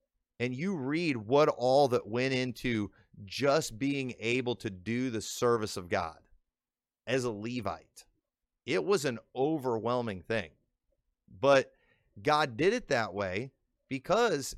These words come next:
he was trying to show the, the holiness of God and the importance and, and the, and the holiness of all these things. And so the fact that we can just at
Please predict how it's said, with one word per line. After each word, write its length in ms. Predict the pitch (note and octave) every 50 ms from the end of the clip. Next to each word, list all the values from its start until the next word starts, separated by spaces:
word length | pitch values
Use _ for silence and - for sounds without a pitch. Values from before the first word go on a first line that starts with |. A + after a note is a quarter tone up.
| - _
he 260 | - - - - D#3+
was 240 | D#3+ D3 C#3 - -
trying 380 | - - C#3 C#3+ D#3 E3 D#3+
to 60 | C3
show 480 | A#2 - - D3 C#3+ F3 G3 E3 - - _ _ _ _ _ _ _ _ _ _ - -
the, 160 | G#2+ A#2 A2 -
the 120 | A2 A#2+ A#2
holiness 560 | G#2 A2+ B2+ B2+ C3+ C3+ B2+ A#2+ A2+ - -
of 140 | G#2+ F#2 F2+
God 360 | G#2+ A2+ A#2+ A2+ F2+ F2+ - - - _ _ _ _ _ _ _ -
and 220 | - C3 D3+ E3 E3
the 120 | D#3+ D#3
importance 800 | C#3 B2 A2+ - - B2+ C3 C3+ A#2 F#2 G2 F#2+ - - - - -
and, 160 | - A2+ A#2 - -
and 480 | A2+ A#2 - - G#2+ A2+ A2+ A2+ A2
the, 80 | A2 G2+ F#2+ A2 - -
and 140 | A#2 A2+
the 80 | A2+ G#2+
holiness 540 | F#2 G#2+ B2+ C#3 C#3+ C3+ B2+ A2+ G#2+ G2 -
of 100 | G#2 G#2
all 180 | G#2 G#2+ G#2
these 260 | F#2+ G2 F#2+ F2+ - -
things. 340 | - G2+ F#2+ F#2 F2+ - - _ _ _ _ _ _ _ _ _ _ _ _ _ -
And 180 | A#2+ B2+ B2
so 180 | G#2+ - D3+ C#3+
the 180 | C3+ A2+ B2+ A2+
fact 440 | - - D#3 D#3+ F3+ G3+ F#3+ -
that 160 | - C#3 A2+ A2
we 160 | B2+ D3+ D#3+
can 460 | - - D#3+ C#3+ B2+ A#2 G#2 F#2+ F#2 - _ _ _ _ _ _ _ _ _ _ _ _ _ _ _ _ _ _ _
just 300 | - - F#3+ - - - _ -
at 160 | B2+ C#3